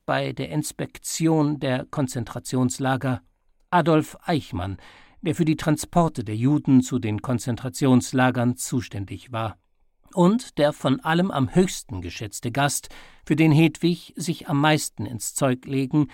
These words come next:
und dessen Lieblingsgerichte sie vorbereiten sollte.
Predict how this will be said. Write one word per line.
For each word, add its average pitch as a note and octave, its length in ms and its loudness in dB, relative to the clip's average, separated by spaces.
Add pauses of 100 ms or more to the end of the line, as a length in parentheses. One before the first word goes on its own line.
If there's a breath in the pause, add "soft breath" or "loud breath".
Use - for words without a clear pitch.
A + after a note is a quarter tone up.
(300 loud breath)
und C#3+ 160 0
dessen D3+ 340 0
Lieblingsgerichte B2+ 1120 -2
sie D3 300 -6
vorbereiten A#2+ 800 -6
sollte. C3+ 440 0